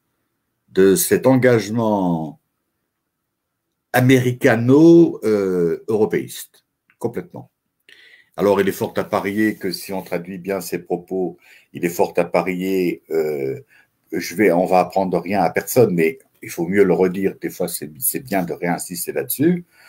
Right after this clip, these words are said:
c'est la poursuite de, de, de la casse des services publics. Alors c'est bien dit, hein, c'est bien balancé. Il faut qu'on soit aux normes. Donc l'Europe,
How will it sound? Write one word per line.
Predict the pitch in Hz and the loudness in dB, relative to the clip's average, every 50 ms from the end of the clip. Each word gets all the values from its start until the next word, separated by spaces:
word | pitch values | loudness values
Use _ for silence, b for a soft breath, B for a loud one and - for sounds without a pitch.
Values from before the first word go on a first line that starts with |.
| b b | b b
c'est | - - 143 | -10 -6 -4
la | 71 - | -4 -4
poursuite | - 92 85 - - - 92 123 127 - _ - - - _ _ _ _ _ _ _ _ _ | -4 -6 -6 -6 -8 -6 -6 -8 -8 -10 _ -20 -20 -20 _ _ _ _ _ _ _ _ _
de, | 60 67 71 76 76 73 71 69 65 64 60 55 52 55 - _ _ _ _ _ _ _ _ _ _ _ _ _ | -16 -8 -4 -2 -2 0 -2 -2 -2 -4 -6 -6 -10 -12 -16 _ _ _ _ _ _ _ _ _ _ _ _ _
de, | - - - - - 71 69 52 50 50 50 50 50 - - - _ _ _ _ - _ _ _ | -20 -20 -18 -14 -12 -12 -12 -12 -12 -14 -16 -18 -20 -20 -20 -20 _ _ _ _ -20 _ _ _
de | - - | -10 -8
la | - 71 - | -8 -8 -6
casse | - - 85 82 82 - - 76 | -2 0 0 0 0 -2 -6 -8
des | 71 71 71 71 | -8 -8 -6 -6
services | - - - 73 71 73 76 - | -4 -6 -6 -6 -8 -8 -10 -10
publics. | - 127 - - 123 123 - - - _ _ _ - - _ _ _ _ _ _ _ _ _ _ _ _ _ | -12 -10 -8 -8 -8 -8 -10 -14 -20 _ _ _ -20 -20 _ _ _ _ _ _ _ _ _ _ _ _ _
Alors | - 78 87 - - | -2 -2 -2 -2 -2
c'est | - 87 | -4 -2
bien | - 92 92 90 | 0 0 0 0
dit, | 85 82 76 76 | 0 -2 -2 -2
hein, | 80 85 | -2 -2
c'est | 85 - - 73 | -2 -2 -2 -2
bien | 73 90 85 | 0 0 0
balancé. | - - 139 135 135 - - - 139 165 175 175 175 B B B B B B B B B B B | 0 0 -4 -6 -6 -4 0 2 2 4 2 0 -2 B B B B B B B B B B B
Il | - | -4
faut | - - 175 180 | 2 2 4 4
qu'on | 180 170 143 | 4 4 2
soit | 127 - 202 196 208 - | 4 4 4 4 6 6
aux | 139 123 | 6 6
normes. | 110 92 80 73 65 65 65 64 - - | 6 6 4 2 0 -2 -6 -10 -14 -6
Donc | 92 101 123 151 - - | 0 2 2 2 2 0
l'Europe, | 123 117 131 127 110 - 107 127 156 165 - _ | 0 2 4 4 4 4 4 4 4 2 0 _